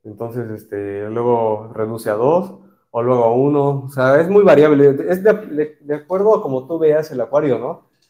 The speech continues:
El mismo acuario tú te das cuenta cuando ya tienes detritos, cuando ya está sucio de la, no sé, tiene suciedad, pues, de los mismos detritos, ¿no?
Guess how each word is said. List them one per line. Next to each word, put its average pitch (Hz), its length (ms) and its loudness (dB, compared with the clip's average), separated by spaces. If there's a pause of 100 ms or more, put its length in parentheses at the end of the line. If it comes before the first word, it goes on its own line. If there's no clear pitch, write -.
(200)
El 139 180 -2
mismo 135 180 2
acuario 165 340 2
tú 170 160 -2
te 165 100 0
das 156 140 0
cuenta 151 260 -2
cuando 127 240 0
ya 131 120 -2
tienes 135 240 -2
detritos, 123 680 -6 (440)
cuando 120 280 0
ya 117 300 4
está 113 340 -2
sucio 120 380 -2
de 113 140 0
la, 101 500 -6
no 110 200 -12
sé, 113 180 -12
tiene 127 260 -4
suciedad, 120 400 -6
pues, 113 140 -16
de 110 100 -2
los 113 120 -4
mismos 135 260 0
detritos, 123 520 -4
¿no? 123 200 -14